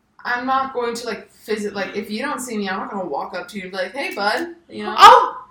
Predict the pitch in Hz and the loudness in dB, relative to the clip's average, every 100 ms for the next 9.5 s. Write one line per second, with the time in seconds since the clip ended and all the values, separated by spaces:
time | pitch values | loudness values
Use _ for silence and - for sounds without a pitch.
0 | - 359 370 440 466 - 339 311 277 254 | -4 2 6 8 8 6 2 6 10 10
1 | 196 190 185 208 - 214 208 214 208 202 | 8 4 2 0 0 -2 -2 -2 -4 -4
2 | 202 - 403 415 277 - 330 359 349 269 | -6 -2 0 0 -4 -4 -4 -4 -4 -6
3 | 208 - _ _ 214 247 277 285 285 285 | -8 -10 _ _ -12 -4 -4 -4 -8 -10
4 | 277 277 - _ _ _ _ _ _ - | -10 -14 -20 _ _ _ _ _ _ -12
5 | 233 262 262 269 226 220 226 214 208 196 | -4 -2 -2 -4 -6 -4 -4 -4 -4 -4
6 | - 214 185 170 170 175 147 147 101 95 | -10 -12 -12 -12 -12 -10 -10 -12 -14 -16
7 | - _ _ _ _ _ _ _ - - | -20 _ _ _ _ _ _ _ -20 -10
8 | 220 214 226 - 330 339 254 254 269 277 | -6 -2 -2 4 4 4 -4 -4 -4 -2
9 | 247 202 190 185 | -2 0 0 -2